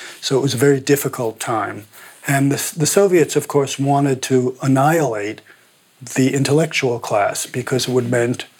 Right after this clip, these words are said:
resistance to the Soviet control, which is exactly, I didn't say this before, but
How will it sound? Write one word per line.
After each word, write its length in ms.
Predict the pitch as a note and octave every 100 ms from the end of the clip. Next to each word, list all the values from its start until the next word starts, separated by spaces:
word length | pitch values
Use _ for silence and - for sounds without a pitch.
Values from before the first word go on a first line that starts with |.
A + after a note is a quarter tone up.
| _ _
resistance 720 | C#3 C#3 E3+ F3 - G#2 G2+
to 120 | - B2
the 100 | G#2
Soviet 400 | - A2+ A2+ A2+
control, 520 | C3 - F3 A#2 - - -
which 180 | - D3
is 140 | D3 C#3+
exactly, 600 | C3+ D3 D#3 D#3+ C#3 B2+
I 120 | C3+
didn't 200 | C3+ C3+
say 140 | -
this 180 | B2 B2
before, 520 | - - D3 - D#3+
but 160 | B2+ B2+